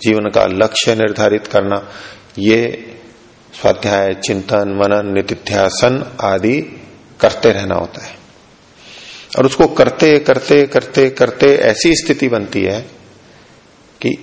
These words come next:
ईश्वर प्रमुख बनता है मन में। और यदि ईश्वर की प्रमुखता है, तो ध्यान काल में अन्य विषय नहीं आएंगे। परमात्मा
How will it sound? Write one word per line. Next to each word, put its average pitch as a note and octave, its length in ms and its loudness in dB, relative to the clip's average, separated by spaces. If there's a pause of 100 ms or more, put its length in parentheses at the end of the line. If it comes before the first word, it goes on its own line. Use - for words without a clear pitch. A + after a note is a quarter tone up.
ईश्वर B2+ 460 2 (800)
प्रमुख C3+ 400 -2
बनता G2 240 -8
है F#2+ 140 -8
मन F#2 180 -10
में। G2+ 120 -18 (760)
और - 240 -4
यदि A2 180 2
ईश्वर B2+ 300 4
की E3 140 2
प्रमुखता D3 540 2
है, D3 180 -2 (840)
तो A2+ 100 0
ध्यान A#2 400 0
काल A2+ 360 2
में B2 240 -2
अन्य G#2+ 420 -2
विषय A#2 400 -2 (540)
नहीं F#2 240 -4
आएंगे। G#2+ 320 -8 (4000)
परमात्मा D3 640 2